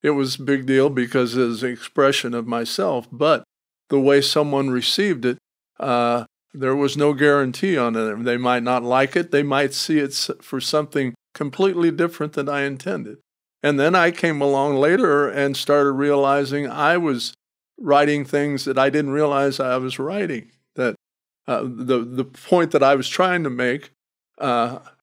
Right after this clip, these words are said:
wasn't, wasn't a conscious thing, uh, and, and it appears. And, uh, so the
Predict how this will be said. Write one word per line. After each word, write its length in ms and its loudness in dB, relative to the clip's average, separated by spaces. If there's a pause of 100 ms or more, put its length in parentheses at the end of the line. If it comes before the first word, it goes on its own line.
(380)
wasn't, 560 0
wasn't 560 2 (720)
a 100 -2
conscious 600 0
thing, 360 -8 (760)
uh, 420 0
and, 260 -2
and 300 0
it 100 2
appears. 680 2
And, 220 -4
uh, 300 -6
so 340 2
the 300 2